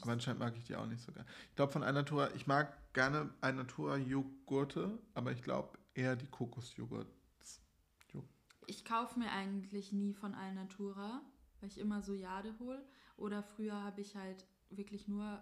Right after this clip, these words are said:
Speaker 2: Kokosjoghurt von New Moon, heißen die? Nee.
Speaker 1: Das ist aber so
Speaker 2: Heißen die
Speaker 1: absurd teuer.
Speaker 2: Es ist absurd teuer und irgendwie wird mir auch
Speaker 1: Moon,
Speaker 2: jedes Mal
Speaker 1: Sch-,
Speaker 2: schlecht.
Speaker 1: Moon.
Speaker 2: Ich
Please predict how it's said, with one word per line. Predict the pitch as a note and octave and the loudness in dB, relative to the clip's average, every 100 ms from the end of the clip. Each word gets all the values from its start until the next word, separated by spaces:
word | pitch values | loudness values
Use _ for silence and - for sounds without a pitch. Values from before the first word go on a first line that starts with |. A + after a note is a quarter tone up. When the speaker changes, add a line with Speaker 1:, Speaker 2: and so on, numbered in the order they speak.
| G#3 | -8
Speaker 2:
Kokosjoghurt | - G#3+ G#3+ G#3+ G#3+ G#3+ G#3 | -10 -8 -8 -6 -4 -4 -6
von | - G3 G3 G#3 | -6 -4 -4 -2
New | G3+ G3+ G3+ | 2 4 4
Moon, | G3+ B3+ F4 - | 2 -2 -4 -10
heißen | C4+ B3 | -6 -4
die? | G#3+ - | -6 -6
Nee. | G#3 G3 F#3+ | -4 -4 -2
Speaker 1:
Das | G#2 | -2
ist | - | 0
aber | - A2 | 2 2
so | A2 | 4
Speaker 2:
Heißen | D3+ | 4
die | - | 4
Speaker 1:
absurd | G2+ A#2+ A#2 - - - | 4 2 0 -6 -12 -4
teuer. | A#2+ A#2 A2+ A#2+ | 2 4 4 2
Speaker 2:
Es | G#3 - | 0 0
ist | C4 B3+ - | -2 -2 -4
absurd | G#3 - A#3+ A3+ | -4 -2 -2 -2
teuer | A3 A3+ G#3+ G#3 G#3 | 0 2 2 4 2
und | G3+ G3+ - | 2 -2 -2
irgendwie | G#3 G#3 G3+ G3+ G#3 - _ _ - | 0 2 0 -4 -14 -18 _ _ -8
wird | G3 G3+ | -6 0
mir | B2+ C#3 | 4 4
auch | C#3 | 4
Speaker 1:
Moon, | G3+ | 2
Speaker 2:
jedes | G3+ G3+ | 0 0
Mal | G3 F#3+ | -2 -2
Speaker 1:
Sch-, | - | -4
Speaker 2:
schlecht. | G3+ F#3+ - A#2+ | -6 -6 -6 -6
Speaker 1:
Moon. | B2 B2 C3 C#3+ - _ _ _ _ _ _ | -2 -2 -6 -12 -16 _ _ _ _ _ _
Speaker 2:
Ich | - | -18